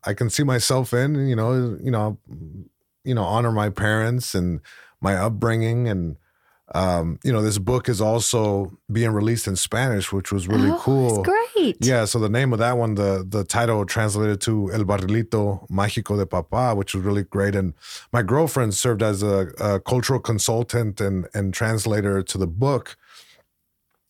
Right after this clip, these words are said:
Speaker 1: And, um, yeah, both, both versions are, like, amazing and, and, and, and that they, that I'm able to get my, my, my story and talk about this experience, which is, like, all too common in, in communities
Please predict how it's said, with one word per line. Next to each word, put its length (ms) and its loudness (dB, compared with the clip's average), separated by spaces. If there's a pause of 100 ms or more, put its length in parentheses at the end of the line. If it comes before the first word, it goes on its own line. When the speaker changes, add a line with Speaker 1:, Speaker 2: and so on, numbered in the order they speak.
(160)
Speaker 1:
And, 320 0
um, 420 -4 (160)
yeah, 260 2
both, 360 -2
both 380 -2
versions 500 0
are, 140 2
like, 320 -2 (500)
amazing 720 0
and, 360 -2 (800)
and, 340 0
and, 240 -2
and 200 0
that 140 0
they, 160 0 (680)
that 140 0
I'm 180 2
able 260 2
to 160 0
get 160 2
my, 440 0
my, 300 2 (200)
my 140 2
story 300 2
and 80 0
talk 220 0
about 280 2
this 160 0
experience, 600 0
which 220 -2
is, 120 -2
like, 160 0
all 200 2
too 160 -4
common 340 2
in, 420 -2
in 340 0
communities 880 0